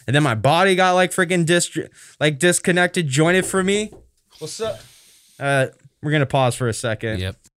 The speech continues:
Speaker 1: All right, listeners, we're back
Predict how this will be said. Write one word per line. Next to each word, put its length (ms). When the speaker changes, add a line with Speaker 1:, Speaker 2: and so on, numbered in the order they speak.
Speaker 1:
All 100
right, 120
listeners, 400
we're 240
back 580